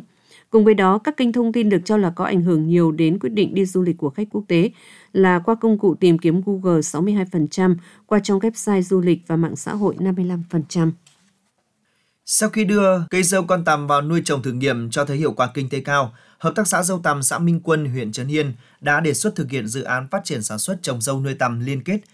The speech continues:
Speaker 2: theo chuỗi giá trị với tổng kinh phí trên bốn phẩy tám tỷ đồng, trong đó nguồn kinh phí được hỗ trợ theo nghị quyết sáu chín của Hội đồng Nhân dân tỉnh là một tỷ đồng.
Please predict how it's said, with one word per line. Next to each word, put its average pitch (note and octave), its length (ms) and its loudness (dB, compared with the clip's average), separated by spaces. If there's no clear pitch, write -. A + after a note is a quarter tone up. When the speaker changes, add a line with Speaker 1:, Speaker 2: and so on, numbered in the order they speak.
Speaker 2:
theo D3 160 -2
chuỗi D3 140 -4
giá D#3 160 -2
trị E3+ 280 -4
với C3+ 140 -6
tổng C#3+ 220 -2
kinh D#3 160 -6
phí C3 300 -4
trên D3 220 -4
bốn C3 160 -4
phẩy C#3 100 -8
tám A#2 160 -6
tỷ C#3 120 -6
đồng, B2+ 260 -2
trong G3+ 160 -2
đó E3+ 120 2
nguồn F3 220 0
kinh E3+ 220 -2
phí D3 200 -2
được D#3+ 180 -2
hỗ D3+ 100 -4
trợ C#3+ 260 0
theo D3 120 -6
nghị C#3 120 -6
quyết F#3 140 -6
sáu C3+ 200 -4
chín C3+ 280 -6
của C3+ 140 -6
Hội A#2+ 100 -4
đồng B2 120 -6
Nhân C3+ 80 -4
dân C#3 160 -4
tỉnh A#2+ 240 -4
là B2+ 220 -2
một B2 200 -8
tỷ A#2 100 -6
đồng. A2+ 200 0